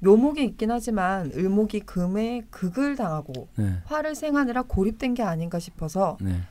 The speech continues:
Speaker 1: 본원 자체가 용신이 아닌가 생각하고 있거든요.
Speaker 2: 네.
Speaker 1: 그리고 아내와의 관계에서 아내가 목성장 과다인지라
Speaker 2: 음. 음.
Speaker 1: 살면서 자주 저의 목 고립을 어느 정도 해소시켜주고 있다는 생각이
Speaker 2: 음.
Speaker 1: 들었는데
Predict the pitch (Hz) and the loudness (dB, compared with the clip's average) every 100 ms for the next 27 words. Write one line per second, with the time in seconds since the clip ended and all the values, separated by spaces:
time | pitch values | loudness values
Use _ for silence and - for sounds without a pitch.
0 | - - 214 262 240 170 - 214 214 160 | -6 0 2 2 0 -4 -4 -2 -2 -2
1 | 160 - 220 185 156 156 160 220 254 - | -4 -4 -4 -4 -4 -4 0 -2 -2 -6
2 | 269 - 214 190 180 - 147 139 139 156 | -4 -4 -6 -8 -8 -6 -8 -4 -4 -2
3 | 104 95 92 - - - - - - 240 | 0 0 -2 -8 -20 -20 -20 -20 -4 0
4 | 233 247 165 185 262 294 277 269 202 196 | 4 4 4 4 4 4 4 0 -2 -2
5 | 196 175 208 190 - - 170 196 208 202 | -2 0 2 0 0 -4 -2 0 2 4
6 | 170 - - - - 165 180 214 - 320 | 2 -2 -18 -20 -10 0 2 2 0 -2
7 | 311 330 359 480 - - - - 277 359 | 2 2 2 -2 -16 -10 0 2 2 -2
8 | - - - 107 98 87 175 202 165 113 | -4 -14 -4 0 2 0 0 0 0 -2
9 | 101 87 - 320 311 311 311 294 285 180 | -2 -4 2 4 4 4 2 0 0 -2
10 | - 240 269 - 196 175 208 233 220 156 | -2 -4 -6 -4 -2 2 2 0 -4 -4
11 | 190 202 196 175 175 202 180 - 160 180 | -4 -4 -4 -2 -2 -2 -2 -2 -2 -2
12 | 190 170 208 220 320 349 349 - 285 226 | -4 -4 -6 -6 -6 -6 -8 -6 -6 -6
13 | 247 170 156 160 156 113 147 202 160 113 | -4 -6 -4 -6 -6 -6 -6 -4 0 2
14 | 107 90 87 180 147 | 2 0 -2 -4 -6